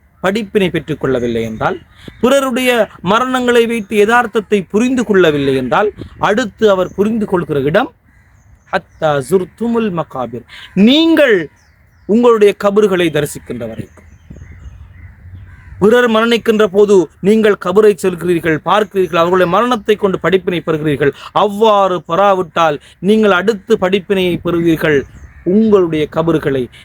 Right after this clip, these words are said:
நீங்கள் இந்த உலகத்தை விட்டு பிரிந்த போது. நீங்கள் மரணித்து செல்கின்ற போது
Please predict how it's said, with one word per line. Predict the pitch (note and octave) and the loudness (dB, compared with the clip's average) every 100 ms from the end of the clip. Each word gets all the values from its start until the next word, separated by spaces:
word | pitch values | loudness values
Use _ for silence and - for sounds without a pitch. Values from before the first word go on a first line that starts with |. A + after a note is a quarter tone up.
| - | -8
நீங்கள் | D#3+ F#3 G3+ G#3 A3+ | -2 2 2 2 0
இந்த | F#3 E3 D#3+ | -2 -2 -2
உலகத்தை | E3 E3 D#3+ E3 | -2 -4 -4 -6
விட்டு | C#3+ C#3+ D3+ B2+ | -6 -4 -6 -6
பிரிந்த | B2+ B2 A#2 | -6 -6 -10
போது. | - A2+ - _ _ _ - | -14 -16 -18 _ _ _ -2
நீங்கள் | F#3 B3+ C4+ C4+ B3+ | 2 2 4 2 2
மரணித்து | A3+ A#3 B3+ A3 A#3 G3+ | 2 2 0 -4 -6 -2
செல்கின்ற | G#3+ G3+ G3+ F#3+ | -2 0 -2 -2
போது | F3+ F3+ F3+ | -2 0 2